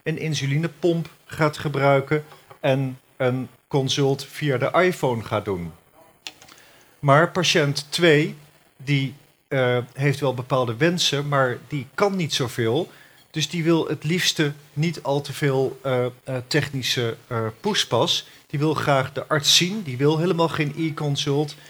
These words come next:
Dus ook daarin moet je tot een gezamenlijke oplossing komen die misschien wat minder vooruitstrevend is dan de arts alleen wil. En uiteindelijk evalueer je het proces samen en beoordeel je of het geslaagd is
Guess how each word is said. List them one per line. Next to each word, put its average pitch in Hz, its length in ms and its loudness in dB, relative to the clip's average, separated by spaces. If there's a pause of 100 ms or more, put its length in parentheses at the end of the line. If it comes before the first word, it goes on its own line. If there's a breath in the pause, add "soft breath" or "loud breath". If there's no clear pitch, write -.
(120)
Dus 151 160 -2
ook 139 160 -2
daarin 160 640 6 (240 loud breath)
moet 156 260 -2
je 147 280 2
tot 147 200 -8
een 147 100 -2
gezamenlijke 123 680 0 (120)
oplossing 160 520 0
komen 120 340 0
die 139 100 -4
misschien 143 380 -2
wat 123 180 -2
minder 135 480 4 (380 loud breath)
vooruitstrevend 123 880 0
is 120 140 -6
dan 120 140 -4
de 113 80 -4
arts - 340 -4
alleen 120 380 -2
wil. 110 360 -2 (420 loud breath)
En 165 140 -2
uiteindelijk 170 680 2 (180)
evalueer 147 640 2
je 139 100 2
het 135 120 -4
proces 131 460 0
samen 123 520 2
en 127 140 -4
beoordeel 123 480 0
je 120 280 0
of 127 140 -8
het - 120 -12
geslaagd - 580 0
is - 320 -6